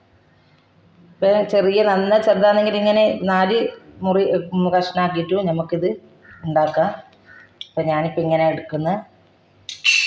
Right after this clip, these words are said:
അപ്പൊ ഇത് അതേ തുണിയിൽ തന്നെ ഇട്ട് വെക്കട്ടെ, മറ്റേത് ഉണങ്ങിപ്പോവും. പകുതി എടുക്കാം,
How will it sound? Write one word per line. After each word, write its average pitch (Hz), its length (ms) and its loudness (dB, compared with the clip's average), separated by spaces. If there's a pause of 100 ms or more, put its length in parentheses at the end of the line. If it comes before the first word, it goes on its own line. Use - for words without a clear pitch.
(360)
അപ്പൊ - 160 -4
ഇത് 165 140 0
അതേ 160 180 4 (140)
തുണിയിൽ 160 320 -2
തന്നെ 156 200 2
ഇട്ട് - 160 -4
വെക്കട്ടെ, 151 320 -2 (160)
മറ്റേത് 160 280 0 (160)
ഉണങ്ങിപ്പോവും. 151 520 -6 (460)
പകുതി 160 360 -2
എടുക്കാം, 165 360 -2